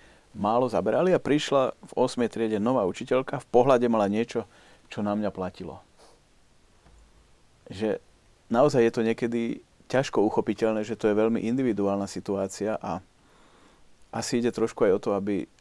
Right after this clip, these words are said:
ľudia, ktorí chcú takto pomáhať, aby tú šancu dostali, povedzme, aj v školstve. A vy ste spomínali, že môže byť rizikový lektor, tak si neviem predstaviť, že by niekto chcel škodiť deťom v tomto prípade,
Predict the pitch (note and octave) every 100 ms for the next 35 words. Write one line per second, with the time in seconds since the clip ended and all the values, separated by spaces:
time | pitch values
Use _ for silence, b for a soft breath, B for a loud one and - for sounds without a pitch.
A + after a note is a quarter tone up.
0 | - G#2 G#2 A2 G2 - G2+ F#2+ D#2+ -
1 | - A2+ C#3 C#3 - b b b b b
2 | b _ _ - G#2 - G#2 F#2+ G#2+ A2
3 | G2 F#2+ G2 G2 G#2 G#2+ F#2+ F2+ - G2+
4 | - G2 _ _ - F#2 F2+ G#2 F2 -
5 | - D#2+ - - - D#2+ - - G#2 G2
6 | F#2+ F2+ G2 F2+ b b b - G2+ F#2+
7 | F#2+ G2 G#2+ G2+ G2+ F#2+ F#2+ F#2+ - F#2+
8 | F#2+ - - - G2+ G2+ G#2 G#2+ A2+ G#2
9 | G2+ F#2+ G#2 - G2+ - G#2+ - - B2+
10 | G2 E2 F2 - G2 B2+ - b b b
11 | b b - - G#2+ A#2 G2+ G2+ G2+ G2+
12 | G2+ A2